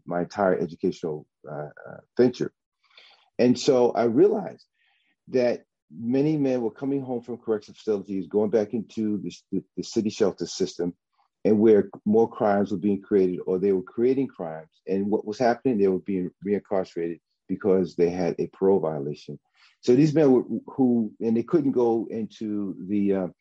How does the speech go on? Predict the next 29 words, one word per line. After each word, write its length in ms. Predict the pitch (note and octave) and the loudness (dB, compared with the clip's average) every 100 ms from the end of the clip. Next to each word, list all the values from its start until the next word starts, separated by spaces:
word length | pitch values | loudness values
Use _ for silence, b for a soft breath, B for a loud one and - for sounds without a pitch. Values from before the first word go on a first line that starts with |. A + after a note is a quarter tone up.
| _ - | _ -4
the 60 | |
New 120 | G#2+ A2 | 0 0
York 120 | G#2 | 0
City 180 | - G2 | -4 -6
Public 340 | - C3 C3+ | -4 -4 -2
Housing 400 | A2 F2+ F2 F2+ | -2 -4 -4 -10
Authority 480 | D#2+ F2 E2 F2 G#2+ _ _ _ | -8 -6 -4 -6 -10 _ _ _
because 280 | G2+ - G#2+ | -6 -2 0
they 100 | A2 | 0
had 280 | G#2+ G2+ - | 0 -2 0
felony 360 | A2 G#2 G2 | -2 0 -2
convictions, 640 | - E2 C3 C3+ F2+ F2+ - _ _ _ | -6 -4 -4 -2 -8 -8 -12 _ _ _
and 600 | G2 G2+ G2 G2 G3+ G3 - | -6 -4 -4 -4 -4 -6 -6
a, 520 | F#2+ F#2+ F#2+ G2 G2 - | -4 -2 -2 -4 -8 -8
uh, 140 | F2 | -10
person 360 | - A#2 G#2+ G2+ | -2 -2 -2 -8
with 120 | F2 | -8
a 40 | |
felony 420 | - A#2+ A#2+ A2+ | -4 -2 0 -2
conviction 440 | G#2 E2 F#2+ - F#2 | -4 -6 -8 -6 -10
cannot 340 | G2+ F#2+ E2 | -4 -4 -2
live 380 | G2+ A#2+ G2 F2 | 2 4 4 0
in 120 | C2+ | -6
the 60 | F2+ | -6
project 440 | - C#3+ G2+ - _ _ _ _ _ | -2 -2 -2 -10 _ _ _ _ _
or 200 | G#2 G2 | -4 -2
in 80 | G2+ | -4
public 340 | - G#2 F#2+ | -8 -6 -6
housing. 380 | G#2+ A#2+ F#2 E2 | -4 -4 -4 -10